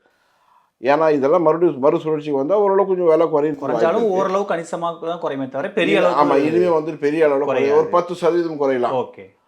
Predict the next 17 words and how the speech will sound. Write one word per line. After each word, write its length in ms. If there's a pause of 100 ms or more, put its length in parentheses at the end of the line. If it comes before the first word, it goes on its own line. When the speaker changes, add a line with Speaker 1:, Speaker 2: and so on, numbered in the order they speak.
(140)
Speaker 1:
ஒரு 240
நூறு 260
சதவீதம் 400
விலை 360
ஏறி 220
இருக்கு 240
அப்படின்னா, 400
Speaker 2:
ம். 160
Speaker 1:
அதுல 180
பத்து 260
சதவீதம் 380
குறையலாம். 360
Speaker 2:
ம். 260 (140)
Speaker 1:
இப்ப 240
இருக்கிற 240
சூழ்நிலை. 400
Speaker 2:
ஓகே. 260